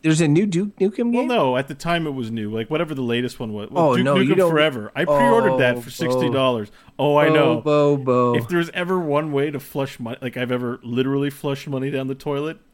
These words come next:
Speaker 2: it, um, it was that game. It
Speaker 1: I
Speaker 2: was
Speaker 1: wish I could go back.
Speaker 2: unbearable.
Speaker 1: I wish I could go back in time and kick you right in the Johnson.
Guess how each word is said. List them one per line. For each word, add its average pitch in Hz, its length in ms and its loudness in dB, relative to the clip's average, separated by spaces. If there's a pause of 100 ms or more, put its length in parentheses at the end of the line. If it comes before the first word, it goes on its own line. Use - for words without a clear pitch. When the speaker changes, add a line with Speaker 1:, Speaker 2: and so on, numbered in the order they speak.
(300)
Speaker 2:
it, 127 460 -6 (100)
um, 117 560 -6 (840)
it 139 80 -10
was 113 200 -10
that 98 200 -14
game. 101 340 -14
It 127 160 -10
Speaker 1:
I 135 100 0
Speaker 2:
was 151 80 4
Speaker 1:
wish 160 160 0
I 160 120 0
could 131 200 0
go 139 140 4
back. 131 260 0
Speaker 2:
unbearable. 104 220 -12 (180)
Speaker 1:
I 131 100 -2
wish 147 220 0
I 151 80 0
could 147 180 -2
go 139 120 0
back 127 280 0
in 131 100 -2
time 127 260 -2
and 113 100 -2
kick - 280 -4
you 135 80 2
right 131 380 2
in 131 120 4
the 123 100 4
Johnson. 117 640 0